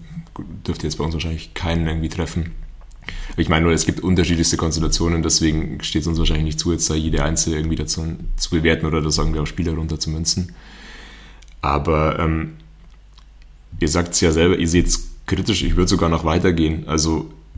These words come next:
ich war extrem sauer einfach, ähm, dass, dass das bei uns so, so massiv ist. Ähm, war mir auch nicht bewusst so.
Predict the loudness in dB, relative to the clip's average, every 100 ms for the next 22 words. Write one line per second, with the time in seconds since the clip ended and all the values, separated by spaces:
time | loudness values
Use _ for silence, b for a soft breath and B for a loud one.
0 | 0 0 -2 0 2 4 2 0 0 4
1 | 6 6 4 0 -6 0 4 6 4 4
2 | 0 -2 -4 -8 -8 -2 2 2 0 2
3 | 2 2 0 0 0 0 0 2 2 2
4 | 2 2 0 -6 b b b b -2 2
5 | 2 2 2 2 2 0 -2 -6 -8 -2
6 | 0 0 2 2 2 0 0 0 0 0
7 | -2 -2 -4